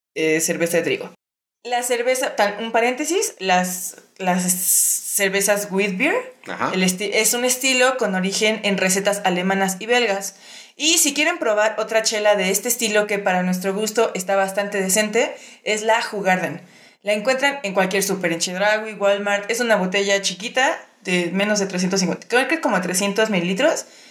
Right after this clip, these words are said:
Speaker 1: con una etiqueta blanca y así dice Hoegaarden, ¿no? Es belga esta chela y también es del mismo estilo. Me parece que está muchísimo mejor que la modelo.
Speaker 2: ¿Hoegaarden?
Speaker 1: Ajá.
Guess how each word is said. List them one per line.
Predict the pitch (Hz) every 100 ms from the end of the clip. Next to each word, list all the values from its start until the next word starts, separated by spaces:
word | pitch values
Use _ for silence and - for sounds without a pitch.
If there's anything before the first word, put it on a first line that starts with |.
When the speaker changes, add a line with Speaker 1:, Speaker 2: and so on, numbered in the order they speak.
| - -
Speaker 1:
con | 202
una | 214
etiqueta | 202 196 190 185
blanca | 220 254 320 330
y | 190
así | 180 185
dice | 180 175 -
Hoegaarden, | 185 175 165 143
¿no? | 170 254 320
Es | 170 180 180 - -
belga | 160 180 147 -
esta | 180 180 170
chela | 233 285 302
y | 185
también | 175 180
es | 185
del | 185 165
mismo | 180 180
estilo. | 180 214 226 320 - - - -
Me | 185
parece | 180 185 196
que | 180
está | - 185 185 190
muchísimo | 196 190 208 202
mejor | 180 175 254 330 -
que |
la | 170
modelo. | 165 160 120 - - - -
Speaker 2:
¿Hoegaarden? | 110 101 98 110 165 - -
Speaker 1:
Ajá. | 262 392